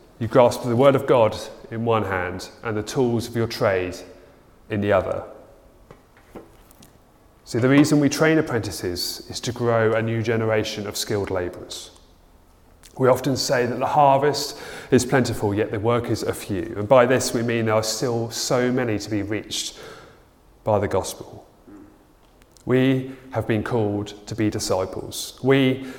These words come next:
have also been called to make disciples from those around us. The way that Jesus called those twelve men to his side are the same way we get called. Jesus says to us, "Follow me."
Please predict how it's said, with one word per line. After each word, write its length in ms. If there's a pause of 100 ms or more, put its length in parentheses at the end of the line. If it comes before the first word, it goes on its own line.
(120)
have 140
also 340
been 200
called 280
to 120
make 140
disciples 640
from 140
those 460
around 420
us. 400 (1500)
The 100
way 160
that 120
Jesus 320
called 280
those 200
twelve 440
men 260 (540)
to 100
his 180
side 260
are 20
the 100
same 340
way 220
we 240
get 220
called. 400 (1080)
Jesus 360
says 520
to 140
us, 460 (300)
"Follow 340
me." 160